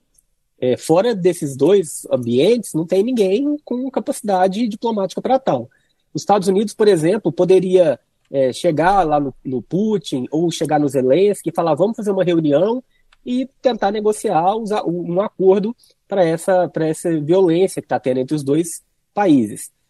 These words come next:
No entanto, é, eles acabam não, não fazendo esse tipo de coisa, porque são aliados da, é, da Ucrânia e, nesse sentido,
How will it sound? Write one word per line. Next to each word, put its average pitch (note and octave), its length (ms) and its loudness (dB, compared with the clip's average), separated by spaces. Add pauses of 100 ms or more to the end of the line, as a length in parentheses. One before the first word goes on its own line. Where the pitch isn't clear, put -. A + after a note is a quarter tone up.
No E3 80 2
entanto, F#3+ 760 2
é, C#3 240 4
eles D#3+ 440 -2
acabam D3+ 500 0
não, G#3 300 2
não G3+ 200 -2
fazendo F3 340 -2
esse D3+ 140 -2
tipo C#3 200 -4
de - 100 -16
coisa, G3+ 320 2
porque E3 420 0 (320)
são G#3 400 0
aliados D3 640 0
da, B2+ 300 -4
é, B2 220 -2
da A2+ 340 -2 (220)
Ucrânia D#3 560 2 (440)
e, F3+ 120 -2
nesse G3 220 4
sentido, A#3 680 0